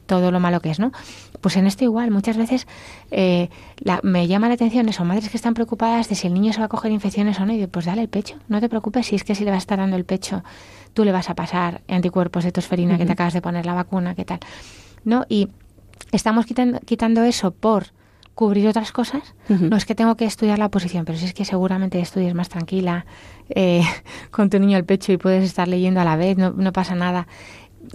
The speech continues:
Speaker 1: O sea, eh, cambiar un poco el esquema, aprender de, de los errores de otros, porque ha habido muchos, y luego no dejarse llevar también por esta rapidez, esta inmediatez, esta,
Speaker 2: Ujú.
Speaker 1: la comercialización, muchas veces las ventajas, ¿no? Que también me puedes contar un poco, si
Speaker 2: Mm.
Speaker 1: quieres,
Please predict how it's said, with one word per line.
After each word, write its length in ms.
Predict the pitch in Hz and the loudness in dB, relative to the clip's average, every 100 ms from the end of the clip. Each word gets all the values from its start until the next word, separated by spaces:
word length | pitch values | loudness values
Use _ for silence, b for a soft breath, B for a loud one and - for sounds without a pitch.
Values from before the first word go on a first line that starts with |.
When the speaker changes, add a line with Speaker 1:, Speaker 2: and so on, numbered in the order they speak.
| - | -8
Speaker 1:
O 60 | - | -4
sea, 240 | 226 190 - | 0 0 -2
eh, 160 | - - | -10 -4
cambiar 300 | 202 220 269 | -2 2 2
un 80 | |
poco 180 | 269 269 | 2 0
el 60 | 233 | 0
esquema, 460 | 208 - 196 180 - | -2 -2 0 -2 -4
aprender 600 | 190 190 190 202 226 - | -6 -2 0 0 0 -4
de, 640 | 226 220 214 208 202 196 190 B B B | -2 0 0 0 0 0 -4 B B B
de 100 | - | 0
los 160 | 208 202 | 2 2
errores 400 | 202 220 196 160 | 0 0 0 -2
de 180 | 180 185 | 0 2
otros, 380 | 196 214 277 - | 2 0 -4 -6
porque 220 | 180 175 | -6 -2
ha 40 | 175 | 0
habido 220 | 180 180 | 2 0
muchos, 460 | 180 190 269 302 - B B B B - | -2 -2 -6 -8 -12 B B B B -2
y 80 | |
luego 240 | 190 175 196 | 2 2 2
no 120 | 180 | 0
dejarse 340 | 175 - 180 190 | -2 -2 -2 0
llevar 220 | 180 180 | 0 0
también 400 | 180 180 180 208 - B B | -2 -2 -2 -4 -10 B B
por 120 | - 180 | -2 -2
esta 180 | 190 | 0
rapidez, 500 | 190 185 190 170 180 | 0 0 2 2 0
esta 200 | 202 - | -2 0
inmediatez, 500 | 190 190 170 175 190 - | 0 2 0 0 -4 -4
esta, 400 | 180 - 180 175 | -4 -2 -2 0
Speaker 2:
Ujú. 260 | 202 170 170 - | 0 0 -2 -4
Speaker 1:
la 240 | - 180 170 | -2 0 0
comercialización, 880 | 185 175 170 170 165 175 165 185 180 | 0 0 0 -4 -4 -6 -4 -2 0
muchas 280 | 180 175 | 0 -2
veces 260 | 170 160 170 | -4 -6 -4
las 160 | 165 160 | -4 -2
ventajas, 480 | 165 165 165 165 | -2 -4 -4 -4
¿no? 100 | 190 | -4
Que 200 | 190 165 | -2 -4
también 320 | 156 160 165 165 | -2 -2 -2 -2
me 80 | |
puedes 220 | 165 170 - | -4 -6 -6
contar 220 | 170 156 | -6 -4
un 60 | 165 | -4
poco, 160 | 160 170 | -4 -2
si 100 | 175 | 0
Speaker 2:
Mm. 60 | |
Speaker 1:
quieres, 320 | 151 160 160 | 0 -2 -4